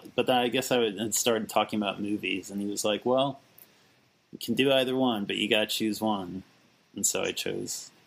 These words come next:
I didn't choose comic books. It seems too lonely. Um,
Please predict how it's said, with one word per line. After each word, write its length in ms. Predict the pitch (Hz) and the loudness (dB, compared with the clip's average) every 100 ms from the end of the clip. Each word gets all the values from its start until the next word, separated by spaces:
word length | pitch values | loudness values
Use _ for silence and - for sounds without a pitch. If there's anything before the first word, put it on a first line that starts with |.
| _ _ _ _ _ _ _ _ | _ _ _ _ _ _ _ _
I 100 | 110 | -2
didn't 200 | 104 98 | -2 -2
choose 220 | - 101 | -4 -4
comic 360 | - - - - | -4 -6 -8 -12
books. 320 | - - - - _ - | -16 -16 -18 -20 _ -4
It 60 | - | 0
seems 280 | 131 117 | 2 2
too 180 | - 120 | 2 2
lonely. 460 | 110 107 101 95 95 95 - _ _ _ _ _ _ _ _ | 2 0 -2 -2 -4 -6 -12 _ _ _ _ _ _ _ _
Um, 640 | 113 110 110 113 110 107 | -2 0 0 0 2 0